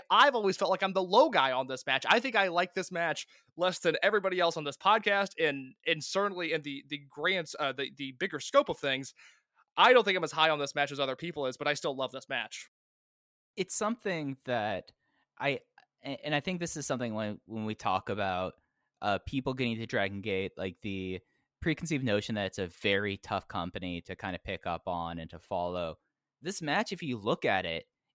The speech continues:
Speaker 2: was a very kinda simple tag team match. And I think that's something that really shows, like, the wizardry of Masato Yoshino, the understanding of, okay,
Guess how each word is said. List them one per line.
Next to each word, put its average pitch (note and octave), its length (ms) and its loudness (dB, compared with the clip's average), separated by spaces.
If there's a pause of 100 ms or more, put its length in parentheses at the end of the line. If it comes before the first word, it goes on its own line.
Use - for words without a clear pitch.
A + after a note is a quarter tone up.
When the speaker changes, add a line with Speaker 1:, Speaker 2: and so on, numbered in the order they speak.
Speaker 2:
was B2+ 180 -4
a A#2+ 80 0
very C#3 480 -2
kinda D#3+ 320 -4
simple A#2+ 500 -2
tag G#2+ 380 -4
team F#2+ 240 -6
match. F2+ 560 -6 (320)
And G#2 320 -2
I G#2+ 60 0
think C3+ 160 -2
that's B2 140 -4
something B2+ 200 -2
that A2 160 -4
really B2 240 -2
shows, G#2+ 560 -4
like, F#2+ 240 -6 (380)
the G2 320 -4 (320)
wizardry B2 720 0
of F2 140 -4
Masato G2+ 440 0
Yoshino, G2 440 -4
the F#2 160 -2
understanding G#2 640 -4
of, G2+ 320 0
okay, G#2 480 -2